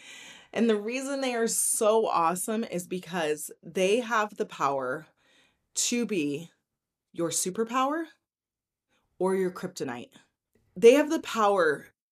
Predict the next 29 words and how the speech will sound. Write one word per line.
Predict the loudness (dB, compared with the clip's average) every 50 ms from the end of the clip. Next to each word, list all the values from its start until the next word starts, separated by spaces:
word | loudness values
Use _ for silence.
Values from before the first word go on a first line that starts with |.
| _ _ -2
to | 0 0 0 -2
cause | -2 -2 0 4 4 4 4 4
us | 4 2 2 2 -2 -2 -2 -4 -4 -4 -8 -12 _ _ _ _ _ _ _ _ _ _ _ _ _ _
to | -4 -2 2 2 2 2
lay | 2 4 4 6 6 6
on | 4 2 2 2
the | 0
ground | 0 -2 -4 -2 -2 -2 -2 -2 -2 -4 -4 -6 -12 _ _ _ _ -2
and | 0 2 4
not | 4 4 4 4
want | 2 2 2
to | 2 0
move, | 0 2 2 2 2 0 -2 -8 -14 -18 _ _ _ _ _ _ _ _ _ _ _ _ _ _ _ _ -20 -20 _ _
or | 12 12 12 8
get | 6 6 8 10 10
up | 10 8 6
and | 2 0 0
conquer | 0 2 4 4 4 2 -2 -4
the | -2 -2
world. | -2 0 0 0 0 -2 -4 -10 -14 -18 -20 _ _ _ _ _ _ _ _ _ _ _ _ _ _ _ _ _ _ _ _ _ _ -20 -20 -20 6 _
It | 8 8 8 6 0 4
all | 6 10 12 12 12 12 10 6 4
comes | -2 -2 0 0 0 2 0 -2
from | -2 -2 0 0
our | 0 0
thoughts. | 0 0 0 0 0 0 -4 -10 -12 _ _ _ _ 8
Everything | 10 10 10 8 6 0 -6 -4 -4 -2 0 0 0 -2 -2 -6 -12 -2 2 4 4 4 2 2 -2 -4 -6 -8 -16 -20 _ _ _ _ _ _ _ _
really | 0 8 10 10 12 12 8 6 6 0 -2
stems | -2 -2 -2 0 0 0 0 0 0 0 -2 -6 -8 -12